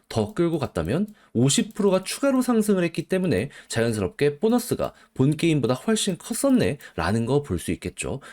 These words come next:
그러면 요즘에 재미 좀 못 봤다라고 하시는 분들도 이 하나의 단타를 통해서 정말 좋은 성과를 뽑아냈다라고 볼 수가 있는데, 근데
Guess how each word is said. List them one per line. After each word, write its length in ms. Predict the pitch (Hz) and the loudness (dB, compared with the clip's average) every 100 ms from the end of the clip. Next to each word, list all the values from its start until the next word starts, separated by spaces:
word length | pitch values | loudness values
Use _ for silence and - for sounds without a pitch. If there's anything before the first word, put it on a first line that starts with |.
| - | -2
그러면 300 | 196 185 117 | 2 4 4
요즘에 480 | 101 135 175 175 | 4 4 2 2
재미 240 | 170 113 123 | 0 2 2
좀 160 | 131 104 | 2 0
못 180 | 104 | 0
봤다라고 460 | - 202 208 180 160 | -2 -2 2 2 2
하시는 280 | 165 156 143 | -2 -2 -2
분들도 480 | 107 95 87 117 - - | 0 0 0 -2 -2 -6
이 140 | - 170 | 0 0
하나의 400 | 156 165 160 151 | 2 0 0 0
단타를 420 | 98 101 120 110 | -2 -2 0 -2
통해서 440 | - 120 107 87 - - - | -2 -4 0 -2 -4 -14 -12
정말 500 | - 120 131 147 151 | 0 2 4 4 2
좋은 240 | - 104 | 0 0
성과를 540 | 101 110 101 107 160 165 | 0 -4 -2 0 0 0
뽑아냈다라고 960 | 208 220 226 214 196 190 85 - 160 | 0 2 0 0 2 4 2 0 -2
볼 160 | - 87 | -2 -4
수가 220 | - 101 | -2 -2
있는데, 500 | 80 85 87 71 - - - - | -2 -4 -4 -6 -6 -10 -20 -4
근데 320 | 110 98 | -2 -2